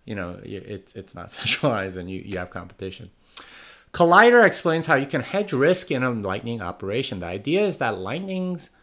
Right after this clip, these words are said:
forces node operators to lock up in Bitcoin, and there are strategies where a corresponding short position in Bitcoin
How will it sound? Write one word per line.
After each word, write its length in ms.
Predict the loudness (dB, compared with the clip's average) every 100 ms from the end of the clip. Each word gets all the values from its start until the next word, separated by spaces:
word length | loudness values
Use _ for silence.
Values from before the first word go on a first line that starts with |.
| _ _
forces 720 | 2 4 4 4 2 0 -4 -6
node 440 | -2 0 0 0
operators 760 | -2 -6 -8 -10 -8 -8 -8 -8
to 140 | -6
lock 320 | -4 -4 -4 -4
up 180 | -4
in 160 | -6 -4
Bitcoin, 540 | -4 -4 -8 -12 -10
and 100 | -8
there 120 | -4 -2
are 160 | -2
strategies 680 | -4 -4 -4 -4 -4 -6 -4
where 220 | -4 -4
a 40 |
corresponding 800 | -6 -4 -2 -2 -2 0 2 2
short 360 | -2 2 2 2
position 440 | 0 0 0 0 2
in 100 | 6
Bitcoin 480 | 4 6 4 4